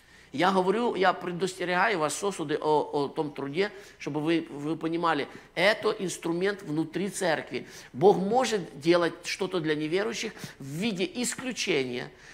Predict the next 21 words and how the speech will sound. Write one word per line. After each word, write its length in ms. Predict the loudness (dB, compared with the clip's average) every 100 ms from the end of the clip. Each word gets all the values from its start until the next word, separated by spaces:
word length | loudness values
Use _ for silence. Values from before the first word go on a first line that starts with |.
| -4
Но 120 | 2
неверующий 480 | 2 4 4 2 0
человек, 280 | 0 0 0
например, 400 | -2 -2 0 0
не 100 | 0
может 320 | 0 0 2
регулярно 580 | 2 2 6 8 8 6
получать 480 | -2 -4 -2 -4 -4
пророчество. 640 | -6 -6 -6 -12 -16 -20 _ _ -10
Не 140 | -4
может. 300 | 0 0 -4 -18 -20 _ _ -20 -14
Это 200 | -8 -4
в 60 | -2
виде 240 | -2 0
исключения. 540 | -2 -2 -2 0 2 0
Один 200 | -2 0
раз 180 | 0 2
Бог 200 | -2 -2
может 220 | -4 -4
сказать 340 | -2 0 0
ему, 180 | -2 -6